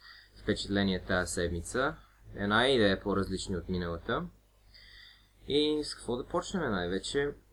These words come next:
Мислех, така, имаме малко хорър новинки,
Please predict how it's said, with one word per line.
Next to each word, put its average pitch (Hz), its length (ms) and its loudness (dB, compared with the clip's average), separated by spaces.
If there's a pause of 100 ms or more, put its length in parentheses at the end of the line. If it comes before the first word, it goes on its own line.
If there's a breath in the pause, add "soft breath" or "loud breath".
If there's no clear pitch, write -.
(200)
Мислех, 120 680 -4 (1120)
така, 117 200 0
имаме 143 280 2
малко 143 200 2
хорър 123 360 2
новинки, 92 640 0